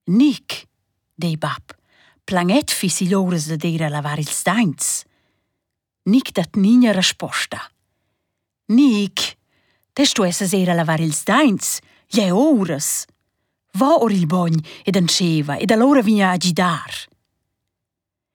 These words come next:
«Io sto fittar la mia tor da blocks», risponde Nick. «Ma bagn, an cinc minutas ed allora vast però.» Si va den moment de il Bab.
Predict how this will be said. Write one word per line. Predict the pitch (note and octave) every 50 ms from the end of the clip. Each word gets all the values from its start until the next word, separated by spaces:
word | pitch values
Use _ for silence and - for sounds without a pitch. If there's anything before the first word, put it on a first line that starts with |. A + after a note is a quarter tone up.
| _ _ _ _
«Io | - F#4+ G4
sto | - - - D#4
fittar | - - D4 C4+ - D4+ C#4+ C#4+ B3+
la | B3+ A#3+
mia | B3 C#4 C#4 -
tor | - - D4+ D#4 D4 C4+
da | G#3 G#3+ E3+
blocks», | G3+ A3+ A#3+ A3 - - - - - - - _ _ _ _ _ _ _ _ _ _ _ _ _ _ _
risponde | - E3+ E3+ - - - D#3+ D#3+ D3+ D3 D3
Nick. | D#3+ D#3+ D3+ - _ - - - _ _ _ _ _ _ _ _ _ _ _ _ _ _ _ _ _ _ _ _ _ _ _ _ _ _ -
«Ma | G#3 A#3 A3 F#3
bagn, | E3 D3+ C3+ C#3 D#3 D3+ - - - - - _ _ _ _
an | - F#3 G3+ G#3+ -
cinc | - C#4 D4+ D4+ - -
minutas | C4 A#3+ G#3+ G#3 G3 - - - D3+ - - - - -
ed | F3 D#3
allora | F#3 G3+ A#3+ C#4 D4 A3+ F3
vast | F3+ E3+ F#3 F#3+ - - -
però.» | _ D#3+ D3+ B2+ B2 - - - _ _ _ _ _ _ _ _ _ _ _ _ _ _ _ _ _ _ _ _ _ _ _ _ _ _
Si | _ - - - D4+
va | D4+ C#4+
den | G#3+ G3 E3+ D#3+
moment | D#3+ D#3+ D#3 D#3+ E3 F#3 A3+ B3+ - - -
de | - E3+
il | F3 F3+ F3 F3+ D#3+
Bab. | F3 E3+ E3+ F3 - - -